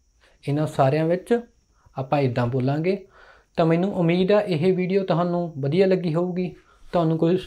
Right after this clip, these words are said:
ਨਵਾਂ ਸਿੱਖਣ ਨੂੰ ਮਿਲਿਆ ਹੋਊਗਾ। ਜੇ ਤੁਹਾਡੀ ਕੋਈ ਡਾਊਟ ਹੈਗੀ ਆ, ਥੱਲੇ ਕੁਮੈਂਟਸ ਵਿੱਚ ਲਿਖ ਦਿਓ, ਮੈਂ ਕੋਸ਼ਿਸ਼ ਕਰੂੰਗਾ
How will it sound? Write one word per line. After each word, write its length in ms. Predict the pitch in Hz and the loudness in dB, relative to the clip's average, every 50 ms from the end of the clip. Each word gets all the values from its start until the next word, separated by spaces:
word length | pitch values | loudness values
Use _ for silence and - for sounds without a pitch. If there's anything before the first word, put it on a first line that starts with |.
| - _ _ - | -12 _ _ -6
ਨਵਾਂ 240 | 165 151 151 151 156 | -2 0 2 2 2
ਸਿੱਖਣ 340 | 151 - 156 - - - 170 | 0 -2 -6 -4 -2 -2 0
ਨੂੰ 140 | 185 190 185 | 2 2 2
ਮਿਲਿਆ 220 | 180 170 170 160 | 2 2 2 2
ਹੋਊਗਾ। 300 | 151 170 175 175 185 180 | 2 0 0 2 2 2
ਜੇ 160 | 160 156 160 | 2 2 2
ਤੁਹਾਡੀ 300 | 151 160 170 165 156 147 | 2 2 2 2 0 0
ਕੋਈ 140 | 151 156 151 | 0 0 0
ਡਾਊਟ 320 | 143 135 135 156 175 - | 2 2 2 0 0 -2
ਹੈਗੀ 220 | 123 160 160 160 170 | -2 -2 0 0 0
ਆ, 60 | 165 | -2
ਥੱਲੇ 260 | 160 - 156 147 151 | -2 -2 -4 -2 -2
ਕੁਮੈਂਟਸ 360 | 147 151 147 143 143 139 139 | -2 -4 -4 -4 -4 -6 -6
ਵਿੱਚ 180 | 160 151 156 156 | -6 -6 -6 -4
ਲਿਖ 220 | 143 139 135 139 | -4 -4 -4 -4
ਦਿਓ, 100 | - 170 | -4 -4
ਮੈਂ 200 | 160 156 156 151 | -2 -2 -2 -4
ਕੋਸ਼ਿਸ਼ 420 | 147 - 151 131 131 - 156 156 - | -4 -4 -4 -4 -4 -4 -8 -8 -6
ਕਰੂੰਗਾ 420 | - 143 147 151 160 165 160 160 | -8 -6 -4 -4 -4 -4 -6 -8